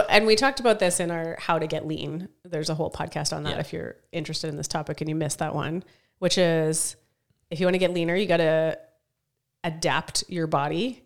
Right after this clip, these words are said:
Speaker 2: Mm-hmm.
Speaker 1: to, um, burning more fuel at rest,
Speaker 2: Yeah.
Speaker 1: which comes through, um, heavy weight training.
Speaker 2: Yeah.
Speaker 1: So you prioritize and you gotta push,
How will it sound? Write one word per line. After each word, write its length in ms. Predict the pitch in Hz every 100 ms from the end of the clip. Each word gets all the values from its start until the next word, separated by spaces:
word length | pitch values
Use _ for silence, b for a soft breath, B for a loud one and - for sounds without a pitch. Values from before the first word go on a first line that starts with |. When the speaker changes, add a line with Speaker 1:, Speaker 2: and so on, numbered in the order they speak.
| -
Speaker 2:
Mm-hmm. 320 | 90 82 156
Speaker 1:
to, 680 | - - 170 156 156 156 185 - _ _ _ _ -
um, 440 | 160 147 143 151
burning 340 | 156 156 151 156
more 160 | 147
fuel 220 | 151 160 143
at 120 | -
rest, 460 | 110 - - - -
Speaker 2:
Yeah. 200 | 92 - -
Speaker 1:
which 220 | - 151 -
comes 260 | 147 147
through, 340 | - 156 - 151 _ _ _ _ _ _ _ -
um, 440 | - - 76 180 - _ _ _
heavy 220 | 156 135
weight 140 | 135 -
training. 360 | 139 160 240 _
Speaker 2:
Yeah. 140 | - -
Speaker 1:
So 60 |
you 40 | 143
prioritize 420 | - 147 151 160
and 80 | 151
you 40 |
gotta 120 | 147 -
push, 460 | - 160 - -